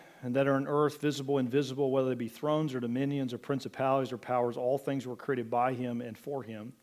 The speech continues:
And he is before all things, and by him all things consist. And he is the head of the body, the church, who is the beginning of the fir-,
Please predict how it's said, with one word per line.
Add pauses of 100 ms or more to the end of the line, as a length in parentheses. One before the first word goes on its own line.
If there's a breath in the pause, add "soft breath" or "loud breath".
(760 soft breath)
And
he
is
before
all
things,
and
by
him
all
things
consist.
And
he
is
the
head
of
the
body,
the
church,
who
is
the
beginning
of
the
fir-,